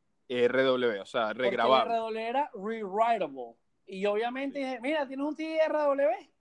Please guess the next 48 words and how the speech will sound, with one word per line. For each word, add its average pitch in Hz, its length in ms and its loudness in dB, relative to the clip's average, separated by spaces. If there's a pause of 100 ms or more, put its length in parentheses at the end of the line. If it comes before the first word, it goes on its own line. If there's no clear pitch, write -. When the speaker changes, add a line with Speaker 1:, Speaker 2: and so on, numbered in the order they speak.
(120)
Speaker 1:
Y 139 120 4
bueno, 170 260 8
y 131 120 2
uno 135 140 4
nada 165 140 2
más, 175 240 -4
nada 143 200 -4
más 170 140 -6
que 175 100 -10
uno 160 140 -6
necesitaba 165 440 -6
tener 156 320 -10
o 127 100 -6
una 147 180 -4
computadora 175 680 -6
o 135 100 -4
un 135 160 -10
D 147 120 -4
V 143 180 -6
D 214 280 -8 (100)
que 147 160 -4
leyera 123 800 -4 (840)
C - 200 -12
Ds 123 200 -4
de 131 100 -4
ese 123 180 -8
tipo, - 380 -18 (180)
porque 117 260 -4
no 117 80 0
eran 123 160 -2
cualquiera. 113 480 -2 (960)
Y 131 140 0
entonces 156 300 0
un 190 100 2
amigo 208 320 4
me 202 120 2
agarró 202 600 2 (180)
y 147 120 -8
se - 140 -6
descargó, 139 840 0 (260)
loco, 127 360 -6
en, 117 120 -14 (720)
no 120 140 -12
sé 151 180 -10
si 175 160 -4
era 151 420 4
en 123 220 -8
LimeWire. 113 840 0